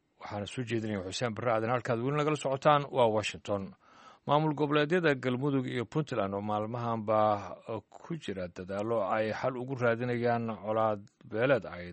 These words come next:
dad badan ay ku dhinteen oo ka taagan galbeedka gobolka Mudug ayaa ku heshiiyey in ciidamo xoog leh ay kala dhex dhigaan aaggaasi oo isku hor fadhiyaan maleeshiyaadkii dagaalamay.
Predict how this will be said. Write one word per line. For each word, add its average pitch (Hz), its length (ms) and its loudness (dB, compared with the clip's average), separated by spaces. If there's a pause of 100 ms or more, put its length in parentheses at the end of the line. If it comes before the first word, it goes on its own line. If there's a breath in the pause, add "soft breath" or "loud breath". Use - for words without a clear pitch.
dad 113 180 -6
badan 107 240 -4
ay 107 160 -2
ku 143 160 -12
dhinteen 117 380 -6
oo 107 220 -6
ka - 140 -6
taagan 101 800 -6
galbeedka 110 500 -4
gobolka 120 440 -4
Mudug 127 340 -4
ayaa 107 220 -2
ku - 160 -4
heshiiyey 104 480 -4 (420 loud breath)
in 101 160 -6
ciidamo 107 640 -4 (160)
xoog 131 240 0
leh 98 140 -2
ay 98 160 -2
kala 107 240 -6
dhex 135 240 -10
dhigaan 113 420 -2
aaggaasi 107 580 -2
oo 104 140 -4
isku - 220 -6
hor 117 160 -4
fadhiyaan 113 560 -4 (500 soft breath)
maleeshiyaadkii 113 680 -2
dagaalamay. 90 540 -2